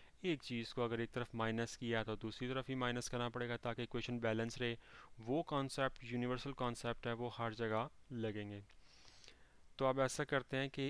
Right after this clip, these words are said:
एग्जांपल्स करते हैं, उससे ज़रा बात ज़रा ज़्यादा समझ में आएगी, ठीक है।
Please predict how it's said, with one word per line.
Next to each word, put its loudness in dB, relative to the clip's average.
एग्जांपल्स 4
करते 2
हैं, 2
उससे -4
ज़रा 2
बात 4
ज़रा 2
ज़्यादा 0
समझ -2
में 0
आएगी, -2
ठीक -2
है। -4